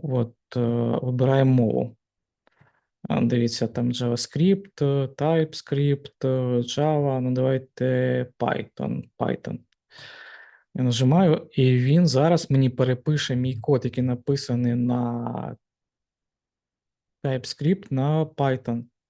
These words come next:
Це, це взагалі бомбезна штука, просто я можу сказати. Дивіться. Я, я в захваті, насправді, від даної функції. Також дуже класна штука тут, це те, що ви можете, наприклад, е,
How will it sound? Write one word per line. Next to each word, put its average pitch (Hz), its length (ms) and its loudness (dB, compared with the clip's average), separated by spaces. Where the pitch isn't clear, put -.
Це, - 220 -8
це 113 220 -6
взагалі 127 480 0
бомбезна 123 560 -2
штука, - 380 -10
просто 127 360 -8
я 117 40 -2
можу 117 260 -6
сказати. - 600 -12
Дивіться. 120 520 -2
Я, 131 600 2
я 123 240 0
в 120 80 0
захваті, 117 600 -2
насправді, 117 540 -2
від 120 140 -2
даної 120 360 0
функції. 156 680 0
Також 139 320 -4
дуже 127 400 2
класна 127 600 -4
штука 156 520 -2
тут, 143 600 -2
це - 140 -12
те, 143 160 0
що - 160 -2
ви 127 100 2
можете, 127 380 0
наприклад, 127 580 -4
е, 127 40 0